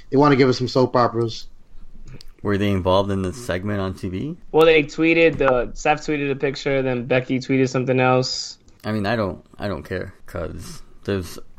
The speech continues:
Speaker 2: so many couples in the W W E, then I don't know why they're celebrating them, but whatever. I don't, I don't care.
Speaker 1: Like, like Kel said, they want their champions front and center.
Speaker 2: Well,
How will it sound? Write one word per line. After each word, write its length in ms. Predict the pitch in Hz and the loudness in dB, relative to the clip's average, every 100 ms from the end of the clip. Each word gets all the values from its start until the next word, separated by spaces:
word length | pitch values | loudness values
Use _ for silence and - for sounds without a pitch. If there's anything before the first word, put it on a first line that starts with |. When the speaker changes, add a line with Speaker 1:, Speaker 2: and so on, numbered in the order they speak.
| - | -4
Speaker 2:
so 120 | - | -2
many 200 | 113 104 | 0 0
couples 340 | - 101 95 | -2 -2 -2
in 140 | 90 90 | -2 -4
the 100 | 85 | -4
W 260 | 87 95 | -2 -2
W 240 | 92 87 92 | -2 -2 -2
E, 40 | 87 | -4
then 340 | 85 85 98 - - | -8 -10 -12 -16 -10
I 60 | 90 | -4
don't 100 | 98 | 0
know 60 | |
why 160 | 92 92 | 0 0
they're 160 | 90 - - - - - - - - - | -2 -6 -8 -10 -10 -12 -16 -18 -20 -20
celebrating 600 | - - 95 95 92 90 87 | -10 -4 -2 -2 -2 -2 -4
them, 200 | 92 90 | -4 -6
but 140 | 95 | -6
whatever. 320 | 104 87 95 - | -6 -6 -6 -6
I 80 | 95 | -8
don't, 140 | - | -8
I 80 | - | -12
don't 160 | 92 - | -10 -10
care. 180 | - - - | -12 -14 -4
Speaker 1:
Like, 320 | 147 139 - | 2 2 4
like 160 | 143 120 | 2 4
Kel 180 | 151 139 | 4 4
said, 300 | - 156 123 | 4 4 4
they 100 | 123 | 2
want 340 | 131 127 113 | 4 2 0
their 300 | 127 120 113 - - - _ _ - - | -2 -2 -4 -10 -20 -20 _ _ -20 -20
champions 520 | - 135 127 123 120 - | -4 -2 0 0 0 -2
front 220 | 127 123 | -2 -2
and 100 | 113 | 0
center. 340 | 131 127 120 - - - - - - - - - | -2 -2 -4 -10 -18 -12 -12 -14 -14 -16 -16 -14
Speaker 2:
Well, 260 | 104 98 | -8 -6